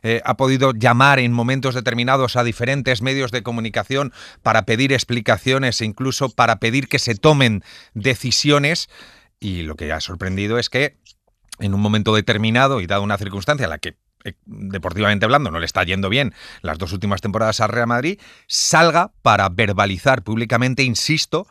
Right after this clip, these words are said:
lo que muchos periodistas sabemos que pasa fuera de un micrófono desde hace dos décadas,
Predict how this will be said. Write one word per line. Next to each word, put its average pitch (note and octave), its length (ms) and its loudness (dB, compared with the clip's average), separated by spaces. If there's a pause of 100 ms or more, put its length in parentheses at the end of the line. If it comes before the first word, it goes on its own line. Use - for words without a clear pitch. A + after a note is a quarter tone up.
(440)
lo F2 280 -8
que D#2+ 100 -8
muchos G2+ 320 -6
periodistas A2+ 540 -2
sabemos G2+ 480 -2
que F#2 180 -4
pasa G2+ 540 0 (500)
fuera G2 300 -2
de G2+ 60 -2
un G2+ 80 0
micrófono B2+ 600 0 (160)
desde F2 320 -4
hace G#2+ 260 -2 (480)
dos F2+ 280 -4
décadas, - 460 -4